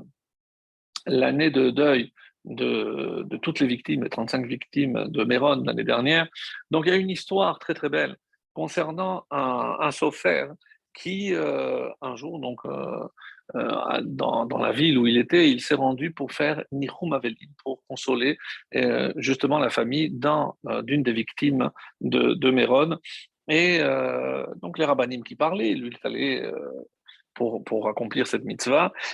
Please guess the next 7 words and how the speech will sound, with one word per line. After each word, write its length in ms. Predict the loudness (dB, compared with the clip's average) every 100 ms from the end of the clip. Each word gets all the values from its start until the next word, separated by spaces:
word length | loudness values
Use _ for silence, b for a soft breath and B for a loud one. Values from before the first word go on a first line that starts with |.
| B
Et, 380 | 4 6 4 0 _ _ -12
euh, 100 | -8 -8
ce 80 |
qu'il 200 | -4 0
ressortait, 720 | 2 2 2 0 0 -2 -2 -4 B B
c'est 220 | -2 0
que 420 | 4 6 6 4